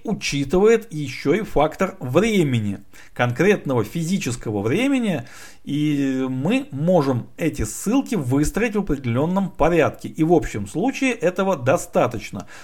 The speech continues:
То есть момент времени указывает на позицию документа внутри вот той самой секунды. Правда, здесь нужно соблюдать некоторую осторожность и учитывать, что,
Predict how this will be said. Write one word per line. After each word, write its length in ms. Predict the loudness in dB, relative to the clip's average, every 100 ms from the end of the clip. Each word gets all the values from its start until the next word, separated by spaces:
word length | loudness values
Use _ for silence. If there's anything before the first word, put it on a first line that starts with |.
| -4
То 100 | 0
есть 180 | 0 0
момент 400 | 0 0 -2 0
времени 440 | 0 2 0 -2 -4
указывает 720 | -6 2 4 6 4 4 2
на 140 | -2 2
позицию 680 | 4 4 2 -2 -2 -4
документа 800 | 0 0 0 -2 -2 -2 0 0
внутри 540 | 2 0 0 -2 -2 -2
вот 280 | -2 -2
той 240 | 0 0 0
самой 520 | -4 -2 0 -2 -6 -12 -20 -20
секунды. 760 | -10 -8 0 2 4 2 -2 -8 -18 2
Правда, 420 | 6 8 6 4
здесь 420 | -2 -2 -2 -2 -2
нужно 400 | -2 0 -2 -2
соблюдать 640 | -4 -2 0 2 2 2
некоторую 720 | -2 -2 -2 -2 0 2 2 2
осторожность 800 | -2 0 0 2 4 2 2 -2 -2
и 120 | -2
учитывать, 640 | -2 0 -2 2 2 2
что, 460 | -2 -4 4 4